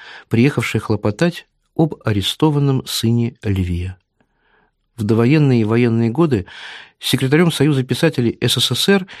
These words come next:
генеральным он станет только в сорок шестом, был переделкинец Александр Фадеев,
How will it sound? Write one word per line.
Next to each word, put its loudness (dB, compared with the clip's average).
генеральным 2
он 2
станет -2
только 0
в -4
сорок -2
шестом, -4
был 4
переделкинец 0
Александр -2
Фадеев, -2